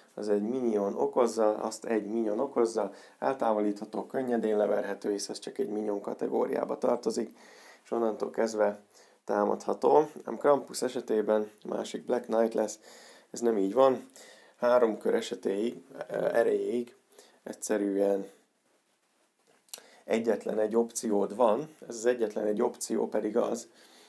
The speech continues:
hogy dispellezed ezt a tauntot, hiszen dispellezni lehet. De,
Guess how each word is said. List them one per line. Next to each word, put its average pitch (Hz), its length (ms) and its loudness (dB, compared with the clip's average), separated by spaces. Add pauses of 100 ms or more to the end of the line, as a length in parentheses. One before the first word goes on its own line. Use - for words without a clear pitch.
(220)
hogy 107 440 0
dispellezed 113 1040 2 (320)
ezt - 220 -8
a 104 80 -6
tauntot, 101 600 0
hiszen 117 260 -4
dispellezni 113 560 0
lehet. - 380 -6 (180)
De, 113 420 6